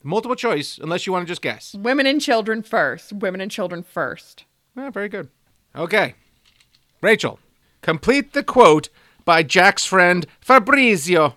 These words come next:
Speaker 2: Oh, I was waiting to be able to guess his name.
Speaker 1: "I can see the blank already." Very small, of course.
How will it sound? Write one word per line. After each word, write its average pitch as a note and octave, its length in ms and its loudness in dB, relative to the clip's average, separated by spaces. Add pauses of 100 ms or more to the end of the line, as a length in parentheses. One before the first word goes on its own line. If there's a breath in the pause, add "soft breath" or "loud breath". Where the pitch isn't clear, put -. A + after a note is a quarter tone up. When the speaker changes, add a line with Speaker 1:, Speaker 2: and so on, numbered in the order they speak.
Speaker 2:
Oh, A#3+ 220 0
I G3+ 100 6
was A3+ 160 0
waiting B3 380 2
to A#3 120 -8
be G3 160 -6
able F3 180 -6
to D#3 60 -8
guess F3 380 -8
his D#3+ 200 -14
name. E3+ 400 -10 (260)
Speaker 1:
"I A3+ 260 4
can C#4 220 -6
see B3+ 340 -2
the A#3+ 160 0
blank A3 420 2
already." G3 560 2 (160)
Very D#3+ 280 -2
small, A3+ 360 0
of C3+ 120 -4
course. B2 400 -8